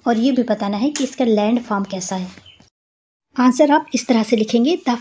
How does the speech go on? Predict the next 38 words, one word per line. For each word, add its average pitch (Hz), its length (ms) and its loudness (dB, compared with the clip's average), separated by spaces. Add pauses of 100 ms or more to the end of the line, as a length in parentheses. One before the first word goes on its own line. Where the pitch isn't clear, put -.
following 254 400 6
are 208 200 0
the 226 80 0 (140)
famous 269 280 4 (160)
pilgrims 233 540 2
spot 240 380 -2 (160)
in 233 160 0
India 214 300 2 (600)
along 277 220 4
with 240 260 -2
the 240 180 -6 (360)
landform। 190 460 0 (180)
पहला 226 240 2
आप 220 280 -4
वाराणसी 208 560 -2
लिख 233 120 -2
सकते 233 300 -2
हैं, 294 200 2
ये 226 120 0
काशी 220 380 0
में 220 140 2
है, 349 140 -2 (380)
इसका 269 240 2
लैंडफॉर्म 220 640 2
है 254 160 -2 (240)
प्लेन। 196 280 2 (800)
ये 254 180 4
इंडिया 247 400 6
के 247 300 2 (220)
नॉर्थ 240 440 4
साइड 214 380 0
में 233 240 2
स्थित 240 300 -2
मैदानी 214 440 2
इलाके 214 440 -2
में 214 120 0
स्थित 220 300 -4
है 302 120 -2